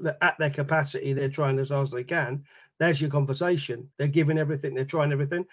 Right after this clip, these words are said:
but they might be limited technically, but they've got a heart of a lion or a lioness. They're out there doing the best they can, and that's the player you want in your team for those reasons. Do you tell them that? Do you, do they understand that, that you accept that,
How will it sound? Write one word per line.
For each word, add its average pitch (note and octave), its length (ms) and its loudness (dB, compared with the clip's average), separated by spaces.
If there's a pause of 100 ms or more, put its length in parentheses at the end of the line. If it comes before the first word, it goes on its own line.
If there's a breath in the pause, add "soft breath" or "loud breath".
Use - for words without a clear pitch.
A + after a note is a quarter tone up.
(180 loud breath)
but F3+ 80 0
they G3+ 100 12
might G3 260 8
be E3 120 4
limited D#3 640 8
technically, D3+ 720 0 (400)
but D#3 140 2
they've C#3 320 4
got C#3+ 160 -2
a - 40 0
heart B2+ 220 0
of C3+ 60 -6
a C3 60 -4
lion A#2+ 280 -6 (140)
or C#3 160 0
a C#3 40 2
lioness. B2+ 540 -4
They're D3 160 2
out D3+ 160 2
there D3 80 -2
doing C#3 240 2
the C#3 120 -2 (120)
best - 260 4
they D3 160 -2
can, B2+ 380 -6 (380 soft breath)
and E3 180 2
that's F3+ 180 -2
the F3+ 100 -2
player C#3+ 240 2
you C3+ 120 2
want C3+ 140 0
in C3 80 -4
your C3 100 -4
team C3 220 -4
for C3+ 100 -6
those C3 160 -4
reasons. B2+ 380 -6 (640)
Do E3 100 6
you F3+ 160 4
tell G#3+ 240 4
them A3+ 140 -2
that? A3+ 160 -4 (420)
Do D3+ 100 -4
you, D3+ 120 2 (100)
do D3+ 80 2
they C#3+ 140 4
understand D3+ 560 0
that, G#3+ 160 -4 (260)
that C#3 80 -8
you C#3 140 -2
accept - 540 -2
that, F3 200 0